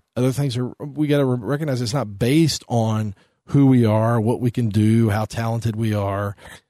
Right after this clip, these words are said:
you know, how handsome we are, or how pretty we are. It has nothing to do with that. It has to do with the fact that we exist,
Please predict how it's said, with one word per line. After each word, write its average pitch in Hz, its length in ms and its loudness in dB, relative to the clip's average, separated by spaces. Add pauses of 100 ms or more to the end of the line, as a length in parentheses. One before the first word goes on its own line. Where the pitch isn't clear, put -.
(200)
you 95 180 -4
know, 107 80 -2
how 117 240 -2
handsome 110 480 -4
we 107 160 -2
are, 110 420 0
or - 40 -4
how 101 280 -4 (380)
pretty 120 260 2
we 110 220 0
are. 98 420 -4 (160)
It 127 80 -4
has 135 140 -2
nothing 143 360 2
to 131 80 2
do 127 160 2
with 143 200 0
that. - 320 -18 (1000)
It 127 240 2 (160)
has 120 460 -2
to 123 120 -2
do 113 680 0
with 107 580 -2 (220)
the 107 80 -2
fact 101 420 -4
that - 140 -10
we 95 160 -4
exist, 85 640 -12